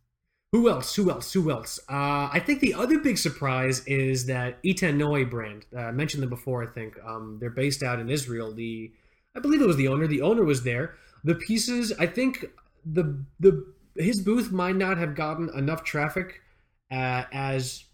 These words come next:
was merited, in my opinion, because the pieces are, are,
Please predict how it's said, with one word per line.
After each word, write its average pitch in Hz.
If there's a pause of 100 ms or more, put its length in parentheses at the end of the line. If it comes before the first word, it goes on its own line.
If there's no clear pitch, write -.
was 135
merited, 147
in 143
my 139
opinion, 185
because 151
the 135
pieces 156
are, 120
are, 117